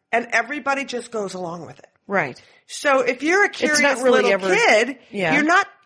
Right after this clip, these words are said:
Speaker 1: I wasn't trying to, again, not trying to be, you
Speaker 2: A
Speaker 1: know,
Speaker 2: boat
Speaker 1: some
Speaker 2: rocker.
Speaker 1: radical.
Speaker 2: Right.
Speaker 1: Just going,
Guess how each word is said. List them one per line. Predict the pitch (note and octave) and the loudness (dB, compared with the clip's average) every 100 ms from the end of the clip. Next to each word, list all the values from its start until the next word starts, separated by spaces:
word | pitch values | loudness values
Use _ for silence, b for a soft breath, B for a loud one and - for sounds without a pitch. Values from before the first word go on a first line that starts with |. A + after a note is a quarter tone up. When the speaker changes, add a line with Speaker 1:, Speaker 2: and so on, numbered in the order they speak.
| _ - | _ -4
Speaker 1:
I | |
wasn't | D4 G4 A4+ - | 0 0 -2 -6
trying | - E4 F4 D#4+ | -2 -2 0 -4
to, | |
again, | C4 A#4+ C#4+ - b b - | -2 -2 -2 -4 b b -14
not | F#3 F#3 G3 B3+ - | -6 -2 0 0 -4
trying | - D4 C#4+ C#4+ | -4 -2 -2 -4
to | B3+ | -6
be, | B3+ B3+ C4 B3+ b b b | -4 -4 -6 -8 b b b
you | - | -4
Speaker 2:
A | |
Speaker 1:
know, | A#3 | 2
Speaker 2:
boat | G#3 F3 | 2 2
Speaker 1:
some | E3 | 0
Speaker 2:
rocker. | E3+ E3+ | 2 2
Speaker 1:
radical. | F3 F3+ F3 A3+ A3+ B3 | 2 0 0 0 0 2
Speaker 2:
Right. | F#3 F3 B3+ | 2 2 0
Speaker 1:
Just | - C#4 D4 C#4+ - | 0 0 0 -4 -2
going, | C#4+ C#4 C#4 C#4 | 0 2 -2 -4